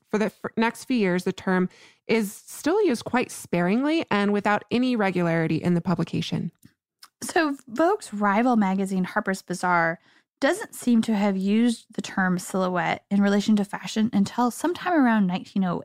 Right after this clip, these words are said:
Speaker 2: eight. And the term is still so novel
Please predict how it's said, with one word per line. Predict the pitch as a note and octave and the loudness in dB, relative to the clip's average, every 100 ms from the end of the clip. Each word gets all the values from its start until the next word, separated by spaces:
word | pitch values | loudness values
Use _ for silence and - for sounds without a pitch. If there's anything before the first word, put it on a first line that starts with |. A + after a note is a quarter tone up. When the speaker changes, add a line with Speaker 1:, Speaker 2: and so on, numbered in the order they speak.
| - | -4
Speaker 2:
eight. | A3 - - - _ _ - - - _ B3 | -2 -2 -6 -20 _ _ -20 -20 -20 _ 2
And | B3+ B3 A3+ | 2 2 0
the | B3 | -2
term | D#4+ G#4 - | -2 -4 -2
is | A3 | -6
still | - - E4+ F#4+ | -6 -2 0 0
so | - C#4+ | 2 4
novel | A3 F3 A3+ D#4 F#4+ G4 | 4 4 2 2 0 -2